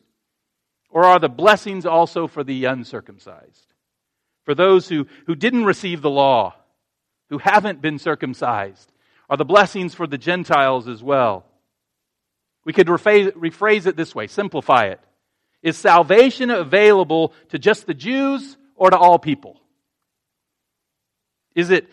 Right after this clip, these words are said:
this Jewish work of obedience, circumcision, that results in salvation?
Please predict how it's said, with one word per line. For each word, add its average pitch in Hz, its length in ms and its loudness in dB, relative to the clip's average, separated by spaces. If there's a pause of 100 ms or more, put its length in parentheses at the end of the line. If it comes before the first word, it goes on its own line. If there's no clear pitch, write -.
(120)
this 170 240 4
Jewish 185 560 0
work 226 320 4
of 196 100 2
obedience, 196 580 -2
circumcision, 175 680 -2
that 160 140 -2
results 185 440 0
in 180 100 -6
salvation? 175 840 -2